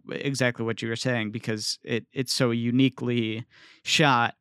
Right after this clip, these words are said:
um, and, you know, visually is, is so distinct that I think it,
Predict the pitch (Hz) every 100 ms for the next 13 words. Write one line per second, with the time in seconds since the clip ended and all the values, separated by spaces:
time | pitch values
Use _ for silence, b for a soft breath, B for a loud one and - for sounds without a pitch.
0 | _ 139 123 120 117 120 - 135 123 120
1 | 113 110 - 123 110 120 127 160 143 131
2 | 123 113 107 104 - - - 113 110 110
3 | - - - 117 110 - 117 107 107 113
4 | 117 - - 127 110 107 - - 104 101
5 | 107 117 110 107